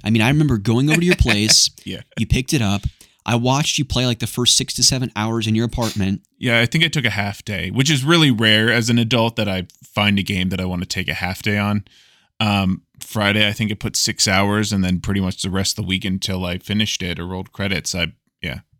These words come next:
Speaker 1: You played it to
Speaker 2: It,
Speaker 1: completion.
Speaker 2: it's hard because there's so many spoilers out there, even just on the YouTube Shorts, just scrolling through random, just that without any spoil-, spoiler tags or anything, just throws out, "Hey, you know, bl-,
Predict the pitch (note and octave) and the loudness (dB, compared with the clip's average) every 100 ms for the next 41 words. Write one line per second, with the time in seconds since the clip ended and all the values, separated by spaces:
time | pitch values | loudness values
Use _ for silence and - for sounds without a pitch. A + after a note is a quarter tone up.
0 | _ - A#2 B2+ A2+ - G#2 D#3 - F3 | _ -6 0 0 0 -2 0 2 2 2
1 | - A#2+ D3+ E3 D3+ D3 D3 B2+ C3 - | 0 2 4 4 2 0 2 2 2 0
2 | - C3+ C#3+ B2+ - - G2 G#2 A2+ A2+ | 2 2 2 2 0 -4 -4 -2 -2 0
3 | G#2+ A#2+ A2+ A2 - - A#2+ A2+ A2 A2 | 0 0 0 -2 -6 -4 -2 2 2 2
4 | - G#2 G#2+ G2 G2+ A2 A2 A#2+ G#2 - | 0 0 0 0 -2 -2 -2 -4 -4 -6
5 | G2 G2+ - - C3 - - A#2 A#2 A2 | -4 -6 -4 -4 0 0 0 -2 -2 -2
6 | A#2+ A2 G2+ G2 G2+ G2 G#2 G#2 - _ | -4 -4 -4 -2 -2 -2 -4 -6 -8 _
7 | _ _ _ _ _ _ _ _ - A#2 | _ _ _ _ _ _ _ _ -4 0
8 | C3 C3 - _ _ _ _ A#2 B2+ C3 | 2 0 -8 _ _ _ _ -4 2 2
9 | C3 C3 B2+ - A2+ A#2 A#2 - - - | 4 4 2 0 -2 -2 -2 -4 -10 -8
10 | A2+ A2+ A2 - G2+ G2+ F#2+ - F#2+ F#2+ | -6 -4 -6 -4 -4 -4 -6 -6 -6 -6
11 | - F2+ D#2 F#2 - G2+ F2 F#2 F#2 F2+ | -8 -10 -8 -8 -10 -10 -10 -8 -8 -10
12 | - _ _ F#3 F#3+ A#2 C3+ D3 D3+ B2 | -14 _ _ 2 2 2 2 2 2 0
13 | G2+ - A2 | -4 -6 -4